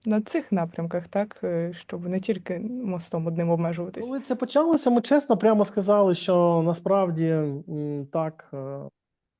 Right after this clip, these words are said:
Speaker 2: вони будують обхідні шляхи сполучення, це фактично рокадні дороги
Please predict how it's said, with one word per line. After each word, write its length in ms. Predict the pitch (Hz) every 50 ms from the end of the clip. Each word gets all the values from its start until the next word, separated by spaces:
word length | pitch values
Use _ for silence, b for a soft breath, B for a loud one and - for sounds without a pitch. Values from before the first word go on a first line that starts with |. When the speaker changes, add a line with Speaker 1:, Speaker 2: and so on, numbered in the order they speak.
| _ _ _ _
Speaker 2:
вони 240 | - 147 151 156 151
будують 480 | 147 147 151 147 151 147 143 139 139 139
обхідні 520 | 139 _ - 151 147 139 147 143 139 139 _ _ _ _ _ _ _ _ _ _
шляхи 380 | - - 165 160 - - 170
сполучення, 680 | 160 - 180 175 190 254 262 - 247 202 185 175 165 156
це 140 | 160 - 151
фактично 420 | - 165 160 - 165 - - 156
рокадні 440 | 156 156 - 165 156 139 131 135 135
дороги 500 | 131 143 147 185 247 269 254 214 202 185